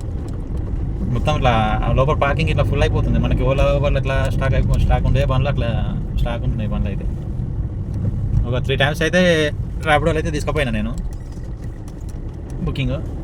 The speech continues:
ఇక ఈ మధ్య వస్తలేడు ఎందుకేమో మళ్ళీ. ఆన్ చేసే పెట్టిన ర్యాపిడోకి ఆన్లైన్ ఉంది నాకు. ఇక ఓలా ర్యాపిడో ఎగ్జిట్ ఇదే. మనం ఇక్కడికి వెళ్ళి మనం, ఆ, లోపలికి వెళ్ళి వచ్చి ఇట్లా ఈ పక్కనకి వెళ్ళి కార్ రేసింగ్ ఉంటుంది పక్కన, ఇక్కడ నుండి రైట్కి వెళ్ళి వెళ్ళిపోవాలా.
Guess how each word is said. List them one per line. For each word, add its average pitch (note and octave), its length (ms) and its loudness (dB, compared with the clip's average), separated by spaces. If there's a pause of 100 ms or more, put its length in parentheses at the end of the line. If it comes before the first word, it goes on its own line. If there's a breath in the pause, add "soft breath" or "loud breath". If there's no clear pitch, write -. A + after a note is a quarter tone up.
(1080)
ఇక D3 440 4
ఈ B2 40 6
మధ్య B2 300 4
వస్తలేడు B2+ 340 4
ఎందుకేమో - 340 2
మళ్ళీ. - 260 2
ఆన్ C3+ 220 2
చేసే C#3+ 180 2
పెట్టిన B2+ 180 2
ర్యాపిడోకి B2 340 2
ఆన్లైన్ - 240 2
ఉంది - 140 2
నాకు. - 220 2 (600)
ఇక C3+ 60 2
ఓలా D#3 420 2
ర్యాపిడో D3+ 280 2 (500)
ఎగ్జిట్ D3+ 260 0
ఇదే. C3+ 280 0 (260)
మనం C3 120 -2
ఇక్కడికి C3+ 280 -2
వెళ్ళి D#3 140 -2
మనం, C3+ 280 -2
ఆ, A#2+ 160 -2
లోపలికి B2+ 300 -2
వెళ్ళి C3+ 100 -4
వచ్చి B2+ 100 -6
ఇట్లా B2 180 -4 (720)
ఈ - 120 -6
పక్కనకి C3 320 -2
వెళ్ళి A#2+ 240 0
కార్ B2 200 2
రేసింగ్ C3+ 280 0
ఉంటుంది A2+ 180 0
పక్కన, A2 220 -2
ఇక్కడ - 240 0
నుండి C3+ 180 0
రైట్కి B2 260 0
వెళ్ళి B2+ 160 0
వెళ్ళిపోవాలా. A2 380 -2